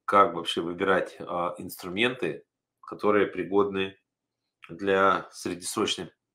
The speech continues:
торговли, для удержания позиций на ночь, именно для таких среднесрочных,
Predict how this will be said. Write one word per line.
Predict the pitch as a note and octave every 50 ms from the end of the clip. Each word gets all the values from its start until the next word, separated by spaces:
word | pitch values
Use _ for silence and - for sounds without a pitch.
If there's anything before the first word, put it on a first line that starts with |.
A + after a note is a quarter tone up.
| _ _
торговли, | - F2+ E2+ E2+ G#2 A2 G#2+ G#2 G2+ G2
для | - F2 F2 F#2 F2+
удержания | F2 F2 F2 F#2 F2 F#2+ G2 F2 F2 F2 E2+
позиций | E2 - F2 E2 F2+ E2+ E2 - - E2+ E2 D#2+ D#2+
на | F#2 G#2 G#2 G2
ночь, | G2 F#2+ - - - -
именно | F2+ E2+ E2+ D#2+ D2+
для | D#2+ E2 D#2+
таких | D#2 - E2 - - -
среднесрочных, | - - F2+ E2 E2+ E2 D2+ - - F2+ F2+ F2 - - E2+ D#2+ -